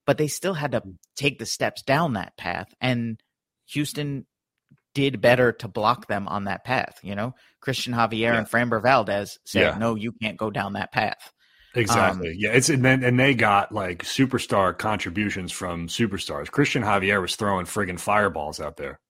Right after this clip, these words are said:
Speaker 1: Mm-hmm.
Speaker 2: Framber Valdez was amazing the entire time. They were getting hits from Jeremy Pena. L A F C brought Gareth Bale off the bench. Like, when you, when you look at,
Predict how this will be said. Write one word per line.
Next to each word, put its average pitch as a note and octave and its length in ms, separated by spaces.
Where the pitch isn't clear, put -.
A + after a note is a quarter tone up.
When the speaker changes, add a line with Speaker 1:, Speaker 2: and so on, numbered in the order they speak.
Speaker 1:
Mm-hmm. A#2+ 80
Speaker 2:
Framber A#2 240
Valdez G2 440
was F#2 160
amazing F#2 420
the F2+ 80
entire F2 260
time. A#2 180
They F#2+ 80
were F#2 60
getting F#2 180
hits G#2 200
from F#2 200
Jeremy F#2+ 300
Pena. G2 340
L A2 160
A A#2 60
F A2 80
C B2+ 100
brought G#2 260
Gareth G#2+ 320
Bale G#2 260
off D#2+ 200
the D#2 80
bench. C#2+ 320
Like, A#2 140
when C3+ 140
you, D3 100
when C3 160
you C3+ 120
look F#3 200
at, C#3 120